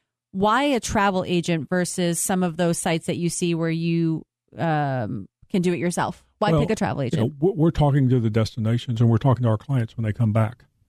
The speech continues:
Speaker 2: So you've never received an email from a hotel saying, "By the way, our, uh, in-room air conditioner sparks, and we're right across from a, uh, trash dump, and, uh, we haven't changed our sheets in a couple of days."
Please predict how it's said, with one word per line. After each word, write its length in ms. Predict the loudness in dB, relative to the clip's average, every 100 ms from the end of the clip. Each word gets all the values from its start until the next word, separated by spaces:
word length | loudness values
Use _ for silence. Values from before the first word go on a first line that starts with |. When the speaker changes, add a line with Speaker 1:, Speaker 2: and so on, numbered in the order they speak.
| _ _ _
Speaker 2:
So 580 | -2 2 4 6 4 2 0
you've 180 | 2 6
never 320 | 6 6 4
received 680 | 4 2 2 4 6 4 2 0
an 120 | 4
email 560 | 6 6 4 2 -2 -12 _ _ _ _ _
from 100 | 2
a 60 | 4
hotel 560 | 4 4 4 2 0 -4
saying, 420 | 0 2 4 4 2
"By 220 | 2 2
the 100 | 4
way, 380 | 4 4 4 2 _ _ _ _
our, 420 | 0 2 4 4
uh, 120 | 2
in-room 540 | 2 2 4 6 4 4
air 160 | 4
conditioner 520 | 4 4 4 2 -2 -2
sparks, 640 | -2 0 0 0 -6 -10 -12 _ _ _ _ _
and 200 | 2 4
we're 100 | 6
right 200 | 6 6
across 340 | 4 2 2 2
from 300 | 2 4 6
a, 180 | 6 4
uh, 60 |
trash 360 | 2 2 2 2
dump, 280 | 0 -2 -4 _ _ _ _ _ _ _ _ 0
and, 420 | 4 6 6 6
uh, 140 | 6
we 140 | 6 4
haven't 200 | 4 2
changed 300 | 2 2 2
our 120 | 0
sheets 360 | 2 0 0
in 80 | -2
a 40 | 0
couple 200 | 0 0
of 60 |
days." 360 | 0 -2 -8